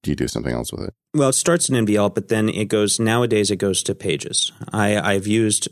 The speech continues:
Speaker 2: all sorts of different, um, <sighs>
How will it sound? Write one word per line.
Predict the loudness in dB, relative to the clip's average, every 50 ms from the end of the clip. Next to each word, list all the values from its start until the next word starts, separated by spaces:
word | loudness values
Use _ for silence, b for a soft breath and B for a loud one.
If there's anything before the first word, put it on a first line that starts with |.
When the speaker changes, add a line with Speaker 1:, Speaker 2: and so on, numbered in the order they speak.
| -8 _
Speaker 2:
all | 0 2 2 2 2
sorts | 2 0 0 0 0 0
of | -2 0
different, | -2 -2 -2 -2 -2 0 0 -2 -2 -4 -6 B B B B B B B B B B _ _ _ _
um, | 0 0 0 0 0 -2 -6 -10 -14 -18 _ _ _ _ _ _ _ _ _ -18 -8 -6
<sighs> | -4